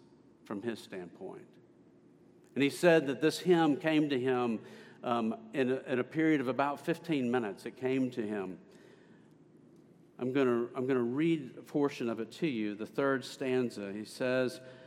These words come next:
"O joy that seekest me through pain, I cannot close my heart to thee. I trace the rainbow through the rain and feel the promise is not vain, that morn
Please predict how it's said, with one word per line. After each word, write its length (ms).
"O 160
joy 560
that 200
seekest 600
me 340
through 280
pain, 520
I 140
cannot 600
close 380
my 200
heart 340
to 80
thee. 360
I 80
trace 460
the 120
rainbow 800
through 200
the 120
rain 560
and 120
feel 420
the 100
promise 580
is 220
not 220
vain, 540
that 260
morn 600